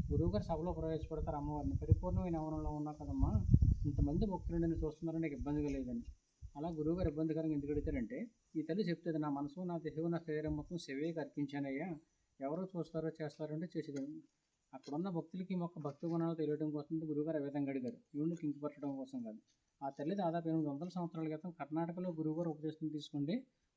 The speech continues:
ఒంటి మీద నూలు పోగు లేదు, కాళ్ళు చెప్పులు లేవు, ఎటువంటి ఆయుధం లేకుండా కాలినడకన శ్రీశైలం వచ్చి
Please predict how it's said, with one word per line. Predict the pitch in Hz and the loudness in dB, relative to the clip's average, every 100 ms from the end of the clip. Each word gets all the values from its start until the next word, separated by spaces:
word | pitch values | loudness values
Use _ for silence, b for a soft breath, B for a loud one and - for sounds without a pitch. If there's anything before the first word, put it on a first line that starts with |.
| 143 | -6
ఒంటి | 143 165 | -2 0
మీద | 175 | 2
నూలు | 165 160 | 4 4
పోగు | 160 170 | 2 0
లేదు, | 160 160 | 0 0
కాళ్ళు | 160 143 160 | 0 0 0
చెప్పులు | 165 151 156 | 0 -2 2
లేవు, | 151 | 4
ఎటువంటి | 147 156 170 165 | 2 2 0 2
ఆయుధం | 165 165 | 2 2
లేకుండా | 160 - 170 | 0 -2 -4
కాలినడకన | 165 147 156 170 170 165 | -2 2 4 4 4 0
శ్రీశైలం | - 139 139 165 165 147 | -2 -6 -2 0 0 0
వచ్చి | 139 214 269 | 0 -2 -2